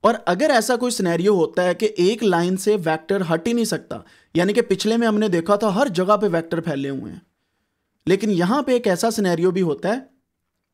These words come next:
जब सारे के सारे वेक्टर एक लाइन के ऊपर होते हैं। इस सिनेरियो को हम बोलते हैं लीनियर डिपेंडेंस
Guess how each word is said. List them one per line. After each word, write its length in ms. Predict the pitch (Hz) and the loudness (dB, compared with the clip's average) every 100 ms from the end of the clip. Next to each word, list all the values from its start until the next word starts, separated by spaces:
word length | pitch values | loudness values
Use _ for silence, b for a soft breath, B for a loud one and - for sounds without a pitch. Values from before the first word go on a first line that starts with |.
| _ - - | _ -20 -8
जब 280 | 147 202 208 - _ _ - | 0 0 0 -10 _ _ -10
सारे 280 | - 185 226 | -2 0 2
के 100 | 240 | 0
सारे 220 | 196 196 | 0 0
वेक्टर 380 | 160 160 165 214 | 0 -2 0 0
एक 120 | 190 | 2
लाइन 300 | 170 165 170 | 2 0 0
के 80 | 170 | -2
ऊपर 220 | 160 147 | -4 -6
होते 280 | 120 - - | -10 -16 -20
हैं। 120 | - _ _ _ _ _ - | -20 _ _ _ _ _ -2
इस 200 | 330 - | -2 -2
सिनेरियो 640 | - - 190 202 247 330 | 0 2 2 2 2 0
को 240 | 330 220 214 | 2 2 2
हम 260 | 185 190 | 0 -2
बोलते 400 | 156 156 160 180 | 0 0 0 -2
हैं 160 | 180 185 | -2 -2
लीनियर 600 | 180 151 196 226 226 220 | -2 -2 0 0 2 0
डिपेंडेंस 840 | 165 165 151 - - - - - | 0 -2 -4 -8 -14 -14 -14 -16